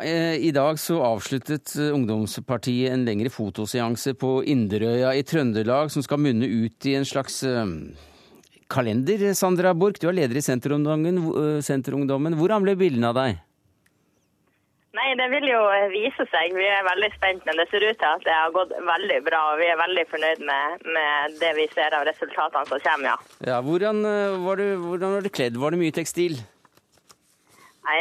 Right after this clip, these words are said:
Speaker 2: det var, vi øns-, vi er jo litt lettkledd, det er vi jo, men samtidig så er det jo viktig for oss at det her skal ikke framstilles som noe pornografisk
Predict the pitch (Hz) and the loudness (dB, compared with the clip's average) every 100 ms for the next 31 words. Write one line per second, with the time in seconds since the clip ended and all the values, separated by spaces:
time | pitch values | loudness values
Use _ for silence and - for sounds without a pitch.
0 | 160 143 247 330 294 214 226 240 226 254 | 0 0 2 4 2 2 2 2 2 -2
1 | - 180 185 208 233 262 208 202 226 - | -4 -4 0 2 2 2 0 0 -2 -2
2 | 151 - - 190 143 202 196 147 139 156 | -4 -4 -2 -2 0 0 2 2 0 2
3 | 185 202 185 220 247 151 156 175 185 180 | -2 0 -4 -4 -2 -2 -2 0 0 0
4 | 160 151 170 - 170 147 165 - 131 127 | 0 -2 -4 -6 -6 -2 -4 -4 -8 -6
5 | 143 143 151 - 131 127 165 156 165 - | -6 -4 -4 -4 -10 -8 -8 -8 -10 -10
6 | 160 139 - 139 139 131 151 143 151 160 | -6 -6 -6 -6 -6 -8 -8 -4 -2 -2
7 | - 131 - - | -2 -4 -4 -12